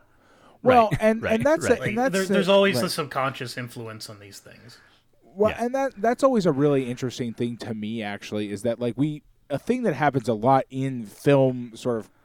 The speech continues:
Speaker 1: commentary and critique is like, "Oh, well, who influenced you?" And that, to me, that's always struck me as a really wild question because,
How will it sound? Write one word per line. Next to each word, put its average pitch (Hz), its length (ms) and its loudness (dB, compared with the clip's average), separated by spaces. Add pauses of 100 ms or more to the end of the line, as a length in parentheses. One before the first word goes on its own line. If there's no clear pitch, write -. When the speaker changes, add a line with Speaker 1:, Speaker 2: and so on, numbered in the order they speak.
(180)
Speaker 1:
commentary 123 720 -2
and 104 100 -10
critique 120 420 -6 (460)
is 117 140 -2
like, 127 200 2
"Oh, 151 140 4
well, 135 240 4
who 180 200 -2
influenced 127 640 -8
you?" 101 140 -4 (400)
And 202 120 -2 (180)
that, - 100 -20
to 185 120 -4
me, 254 140 -6
that's 220 220 -2
always 139 200 4
struck - 240 -6
me 131 80 -8
as 104 100 -8
a 95 60 -8
really 131 360 0
wild 101 640 -6
question 131 560 -8 (640)
because, 139 640 0